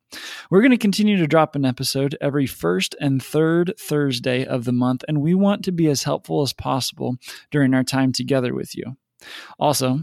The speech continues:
it wouldn't be right if I didn't attach an opportunity to win a copy of one of Scott's books to this survey. That's right, just filling out this survey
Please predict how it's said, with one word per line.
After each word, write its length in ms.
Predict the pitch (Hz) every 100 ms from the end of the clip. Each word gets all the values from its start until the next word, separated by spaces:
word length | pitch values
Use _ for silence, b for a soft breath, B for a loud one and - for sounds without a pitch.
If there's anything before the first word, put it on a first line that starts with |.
| - -
it 80 | 139
wouldn't 260 | 151 170
be 80 | 180
right 320 | 208 208 214 - _ -
if 160 | 147
I 80 | 139
didn't 240 | 147 170 175
attach 380 | - 151 143
an 40 | 143
opportunity 640 | 135 131 - 160 160 135 127
to 80 |
win 180 | 131 135
a 80 | 135
copy 520 | - - 170 165 175
of 200 | 147 131
one 220 | 123 139 160
of 100 | 147
Scott's 400 | - 156 151 131
books 400 | 127 127 - -
to 120 | 127
this 180 | 123 120
survey. 520 | - 131 110 107 135 _ B B B B
That's 240 | 160 156
right, 240 | 139 120 - -
just 320 | 147 156 - -
filling 380 | 156 175 208
out 160 | 196 196
this 160 | 214 -
survey 520 | 143 123 117 120